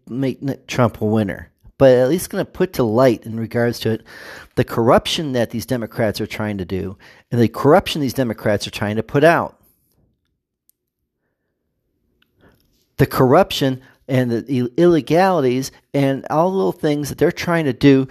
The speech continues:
so that Biden can become president. Because why? Because it's only they can win. You know, um, I, I, I am fully reminded of, I'm a big movie geek, right?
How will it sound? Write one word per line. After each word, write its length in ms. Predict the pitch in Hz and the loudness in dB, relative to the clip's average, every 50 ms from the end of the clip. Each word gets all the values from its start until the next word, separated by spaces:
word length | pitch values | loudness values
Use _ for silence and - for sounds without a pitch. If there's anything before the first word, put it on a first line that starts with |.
| - - - | -8 -18 -14
so 220 | - - - 139 | -6 0 0 2
that 260 | 117 117 107 101 - - | 4 4 2 2 2 2
Biden 320 | 135 127 139 151 147 151 | 4 4 4 4 2 -2
can 140 | - - 135 | -8 -8 -6
become 320 | 123 131 - - 156 139 | -6 -6 -6 -6 -8 -8
president. 500 | - - - 117 104 90 - 101 85 - | -6 -2 0 0 0 0 -4 -8 -10 -10
Because 300 | - 113 - 117 104 - | -10 -8 -6 -6 -4 -2
why? 240 | 113 123 131 139 143 | 2 2 4 4 2
Because 340 | 139 143 - - 123 110 113 | 0 -4 -6 -6 -4 -4 -4
it's 160 | 127 - - - - | -4 -6 -6 -8 -6
only 280 | 139 131 135 135 127 | -4 -2 -2 0 2
they 180 | 117 120 120 117 | 2 2 2 0
can 200 | - - 123 117 | -2 -6 -6 -4
win. 320 | 110 104 98 85 73 78 - _ _ _ _ _ _ _ _ _ _ _ _ _ _ _ _ _ _ _ _ _ _ _ _ _ _ _ _ _ _ _ _ _ _ _ _ _ _ _ _ _ _ _ _ _ _ _ _ _ _ _ _ _ _ _ _ _ _ _ _ _ _ _ - | -4 -4 -4 -6 -8 -14 -20 _ _ _ _ _ _ _ _ _ _ _ _ _ _ _ _ _ _ _ _ _ _ _ _ _ _ _ _ _ _ _ _ _ _ _ _ _ _ _ _ _ _ _ _ _ _ _ _ _ _ _ _ _ _ _ _ _ _ _ _ _ _ _ 2
You 100 | 120 127 | 4 6
know, 360 | 135 127 120 117 110 113 _ _ _ - | 6 6 6 4 2 -2 _ _ _ 0
um, 560 | 123 123 127 123 120 120 117 113 107 104 - _ _ _ _ - | 2 4 4 4 4 2 2 0 -4 -8 -12 _ _ _ _ -4
I, 380 | 107 123 123 - 120 127 - - _ - | -2 -2 0 0 -2 -2 -4 -4 _ -4
I, 100 | 123 135 - - | -2 -2 -2 -2
I 40 | - | -2
am 200 | 139 131 120 113 | -4 -4 -4 -6
fully 360 | 113 - - 156 160 156 151 | -6 -4 0 2 2 4 2
reminded 500 | 143 143 143 139 135 131 127 123 120 117 | 2 0 0 0 0 0 0 0 0 -2
of, 420 | - - 107 104 101 104 104 101 98 | -2 -2 -2 -2 -2 -2 -2 -2 -2
I'm 200 | 87 101 107 98 | -4 -4 -4 -4
a 40 | 90 | -4
big 160 | 101 113 104 | -4 -4 -2
movie 220 | 110 107 98 98 90 | -2 -4 -4 -6 -6
geek, 240 | - 82 - - | -8 -8 -8 -6
right? 240 | 87 80 87 98 - | -4 -4 -4 -4 -6